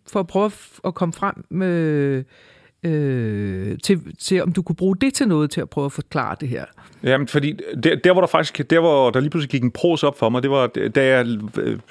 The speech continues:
Speaker 2: gravede mig ned i, i, i Maslows, øh, forskning her, så, så blev jeg ved med at støde på den her, han, det, han bliver ved med at snakke om bjergtagelse, og at han er bjergtaget. Øh,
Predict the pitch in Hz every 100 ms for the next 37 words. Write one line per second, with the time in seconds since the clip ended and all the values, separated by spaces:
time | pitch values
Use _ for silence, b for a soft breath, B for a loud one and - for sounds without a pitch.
0 | 117 107 117 117 123 135 185 151 120 110
1 | 110 117 117 123 113 120 - 110 - 110
2 | 101 95 92 120 120 - 113 107 113 160
3 | 135 - 156 143 143 135 196 180 - -
4 | 147 147 151 160 156 131 117 127 117 131
5 | 139 151 185 180 135 127 117 127 139 165
6 | 104 90 - 95 101 - 123 110 110 104
7 | - 113 92 101 - 110 101